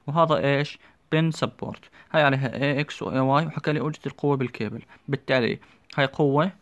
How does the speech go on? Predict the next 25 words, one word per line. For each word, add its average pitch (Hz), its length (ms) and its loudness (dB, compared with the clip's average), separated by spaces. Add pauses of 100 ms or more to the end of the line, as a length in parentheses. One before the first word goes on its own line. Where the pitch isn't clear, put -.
(120)
ثمانين، 143 460 0 (340)
وهاي 131 320 0
اي 143 180 0
اكس 139 200 -6
و 139 100 0
اي 143 80 2
واي، 151 300 2 (240)
وهذا 151 360 2
كيبل، 131 420 0 (260)
الكيبل 160 640 0 (160)
إله 165 320 2 (120)
نفس 151 280 -2
القوة، 143 400 0
يعني 123 380 2 (220)
إذا 135 160 -2
هاي 147 60 4
القوة 156 260 0
خمسين، 165 640 -2
هاي 135 140 2
القوة 147 300 -4
خمسين، 151 500 -2 (500)
بالتالي 139 500 2 (960)
شو - 140 -4
بصير 156 260 0
عندي؟ 120 280 2